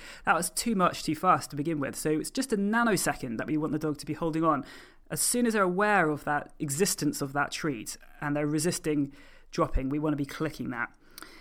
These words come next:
Can you hold the treat higher to make it less tempting? So can you do something that you can hold it in a more concealed hand, you can hold it higher up, and you p-, can progressively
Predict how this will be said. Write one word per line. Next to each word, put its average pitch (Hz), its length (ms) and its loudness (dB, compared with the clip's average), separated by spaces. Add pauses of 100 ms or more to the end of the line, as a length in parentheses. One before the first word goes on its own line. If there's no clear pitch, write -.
(120)
Can 226 200 6
you 262 100 8
hold 226 120 8
the 214 80 0
treat - 220 0
higher 202 280 4
to 156 120 -2
make 151 160 0
it - 40 -4
less 170 220 0
tempting? 131 500 -4
So 131 200 -6
can 180 200 -4
you 180 120 -4
do 180 180 -2
something 180 400 0
that 151 60 2
you - 100 -6
can 180 80 -2
hold 160 180 -2
it 175 40 -2
in 160 80 0
a - 20 2
more 156 140 0
concealed 156 460 -2
hand, 170 340 0
you 147 80 -6
can 139 80 -6
hold 139 200 -6
it 123 60 -8
higher 143 320 -4
up, - 240 0 (300)
and 147 100 -6
you 156 80 0
p-, 156 140 -6
can - 200 -6
progressively 151 800 -2